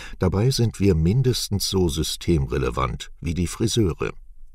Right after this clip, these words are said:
Das weiß Klee aus eigener Erfahrung. Als sie sich vor einigen Wochen mit Kolleginnen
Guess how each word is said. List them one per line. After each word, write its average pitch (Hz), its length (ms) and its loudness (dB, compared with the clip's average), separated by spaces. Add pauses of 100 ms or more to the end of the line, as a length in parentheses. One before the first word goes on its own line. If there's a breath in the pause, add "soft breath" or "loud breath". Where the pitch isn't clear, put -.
(340)
Das - 320 0
weiß 82 340 0
Klee 73 380 0
aus 82 300 -2
eigener 95 360 0
Erfahrung. 110 680 -2 (460 loud breath)
Als 113 240 0
sie 135 80 2
sich 120 240 0
vor 113 320 -2
einigen 107 460 0
Wochen 92 260 -2
mit 85 220 0
Kolleginnen 78 760 0